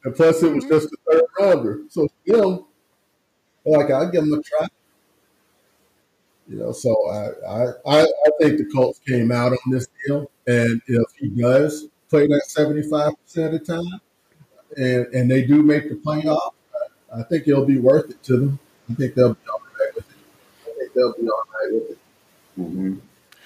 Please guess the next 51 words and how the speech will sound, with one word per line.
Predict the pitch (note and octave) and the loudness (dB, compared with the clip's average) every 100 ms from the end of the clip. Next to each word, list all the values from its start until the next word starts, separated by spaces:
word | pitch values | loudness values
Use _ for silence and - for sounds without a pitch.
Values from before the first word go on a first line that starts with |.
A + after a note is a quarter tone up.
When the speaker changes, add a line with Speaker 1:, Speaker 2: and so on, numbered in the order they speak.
| - _ | -20 _
Speaker 2:
He | A#3+ A#3+ | 0 4
wanted | G3 F3 C#3+ | 4 4 4
to | |
go | D3+ C#3+ | 6 6
there | C3+ B2+ A#2 | 6 6 4
anyway, | A2+ G#2 G2+ F#2+ | 2 0 -2 0
'cause | B2 | 2
that's | A#2+ C3 | 2 2
where | C3 B2 | 2 0
his, | A2+ A#2 A#2 | 2 0 -2
his, | A#2 A#2+ A2 | -6 -6 -6
his, | D#3+ A#2+ G#2+ | -4 -4 -4
uh, | B2 C3 | -4 -4
his... | C3 C3+ A2+ A#2+ _ _ | 0 0 -2 -6 _ _
I | A#2 | -6
guess | A#2+ C3+ | -2 -2
it | C3+ | -2
was | A2+ | -6
his | G#2 G#2+ | -6 0
off-, | A#2 B2 - | 2 2 0
offensive | B2 B2 B2+ C3 A2+ | -2 2 0 0 -6
coordinator. | - B2+ A#2+ A#2 A2+ A#2 | 0 2 2 2 2 2
I | D3+ | 2
don't | C3 | 2
remember | C3 C3+ A#2 | 2 0 2
who | A#2+ | 0
the | A2+ | 0
new | A#2 | -2
coach | A2 B2+ A2 - | -2 0 0 -2
is | A2 G2+ G2+ | -4 -2 -2
in | G#2 | -2
Indianapolis, | G2+ G2 G2+ F#2+ - D#3 | 0 0 -2 -2 -6 -14
but | B2+ G2+ G#2 _ _ _ - | -10 -10 -10 _ _ _ -4
I | A#2 | -2
guess | A#2+ A#2+ | 0 0
that | - C3 G#2+ | 2 2 4
guy | A#2+ A#2 | 4 4
was | A2 A#2 | 4 0
his | - A2+ | 0 0
offensive | A#2 A2+ - D3+ A2 | 2 2 0 -8 -4
coordinator | B2 A#2+ A#2 A2+ G#2+ | 0 0 2 0 0
when | G#2+ | -2
he | A2+ | -2
first | G#2+ A2+ G#2+ | -2 -4 -2
came | B2+ A2+ A2+ | -4 -2 -4
into | G#2 A2 | -6 -6
the | |
league | G#2+ A#2 A2+ G#2+ | -4 -2 -4 -4
in, | G#2+ G#2+ | -6 -6
in | A2 G#2 | -6 -8
Philly. | F#2+ B2+ A#2+ | -4 -4 -2